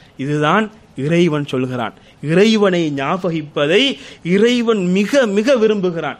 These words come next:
தனது அடியான் தன்னை ஞாபகிப்பதை இறைவன் எதிர்பார்ப்பதை நாங்கள் பார்க்கலாம். அதே போல எந்த அளவுக்கு இறைவனை ஞாபகிப்பதை இறைவன் விரும்புகிறான் என்று சொன்னால் பாருங்கள், இன்னொரு இடத்து சூரா அல்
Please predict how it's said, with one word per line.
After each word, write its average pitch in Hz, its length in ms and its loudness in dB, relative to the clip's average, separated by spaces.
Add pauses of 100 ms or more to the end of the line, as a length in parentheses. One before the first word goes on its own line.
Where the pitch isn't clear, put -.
(260)
தனது 190 340 -2
அடியான் 214 640 -2 (280)
தன்னை 220 520 0
ஞாபகிப்பதை 220 1040 0 (180)
இறைவன் 220 500 0
எதிர்பார்ப்பதை 214 840 -2
நாங்கள் 170 300 -6
பார்க்கலாம். 151 480 -10 (360)
அதே 190 360 0
போல 160 600 -4 (320)
எந்த 202 420 -2
அளவுக்கு 208 840 0 (160)
இறைவனை 220 840 0
ஞாபகிப்பதை 196 800 -4
இறைவன் 180 440 -6
விரும்புகிறான் 196 600 -4
என்று 151 200 -12
சொன்னால் 147 580 -6 (240)
பாருங்கள், 202 520 -2 (220)
இன்னொரு 220 340 0
இடத்து 196 160 -4 (100)
சூரா 220 240 0
அல் 165 160 -4